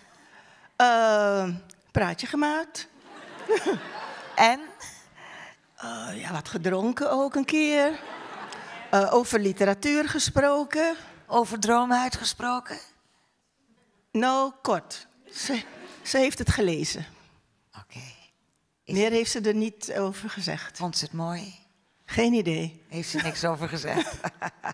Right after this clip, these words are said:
Speaker 2: <laughs> Goed. Oké. Hoofdstuk Ilundi netjes afgerond?
Speaker 1: Prima.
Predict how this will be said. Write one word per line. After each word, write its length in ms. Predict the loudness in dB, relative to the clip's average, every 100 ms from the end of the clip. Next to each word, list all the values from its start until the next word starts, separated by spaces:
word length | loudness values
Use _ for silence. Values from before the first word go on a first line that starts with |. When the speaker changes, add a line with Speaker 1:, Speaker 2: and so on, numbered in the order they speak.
| -10
Speaker 2:
<laughs> 560 | -14 -14 -16 -16 -18
Goed. 340 | -14 -14 -12 -16 -18 -20 -4
Oké. 400 | -4 -4 -12 -14 -20
Hoofdstuk 420 | _ 0 0 -2 -4
Ilundi 680 | 0 2 2 2 -2 -6 -16 _ _
netjes 340 | -2 -2 0 -4
afgerond? 600 | -4 -4 -6 -4 -6 -8 _ _ _ _ _ _ _ _ _ _ _ _ -20 _ _ _ _ _ _
Speaker 1:
Prima. 400 | 4 4 2 -2